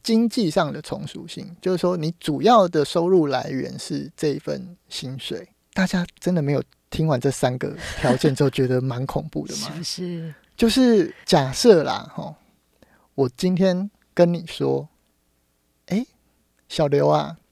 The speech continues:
Speaker 1: 我提供给你一个保障，但是代价是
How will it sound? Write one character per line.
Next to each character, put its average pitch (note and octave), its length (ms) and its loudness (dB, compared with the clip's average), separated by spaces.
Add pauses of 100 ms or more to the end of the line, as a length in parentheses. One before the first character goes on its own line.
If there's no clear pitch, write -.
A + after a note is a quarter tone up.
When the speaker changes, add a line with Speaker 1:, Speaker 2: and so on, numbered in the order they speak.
Speaker 1:
我 D#3 120 2
提 F3+ 200 -2
供 A3 340 2 (140)
给 D#3 140 -2
你 E3+ 120 -2
一 D3 160 -6
个 D3 340 -4 (200)
保 F#3 400 -2
障， E3+ 300 0 (100)
但 A3+ 160 2
是 G#3+ 520 4
代 G#3+ 200 8
价 E3+ 280 0
是 D#3+ 420 -6